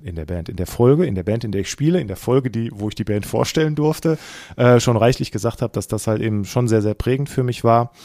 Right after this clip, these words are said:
Ähm, die dürfen hier natürlich nicht fehlen und die sind jetzt hier auf Platz drei gelandet mit, äh, Creeping Death.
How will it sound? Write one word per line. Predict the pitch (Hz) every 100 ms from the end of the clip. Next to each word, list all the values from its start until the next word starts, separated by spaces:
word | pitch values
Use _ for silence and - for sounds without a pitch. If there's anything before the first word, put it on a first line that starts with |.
| - - -
Ähm, | 117 117 117 - - _
die | 120
dürfen | 135 156
hier | 151
natürlich | 135 123 123
nicht | 107 -
fehlen | 139 151
und | 135
die | 113
sind | 120
jetzt | 117 -
hier | 113
auf | -
Platz | - 107 -
drei | 110 131
gelandet | 139 131 135 143 - - - -
mit, | 127 143 -
äh, | 123 117 117 113
Creeping | - - 165 165 127
Death. | 107 147 -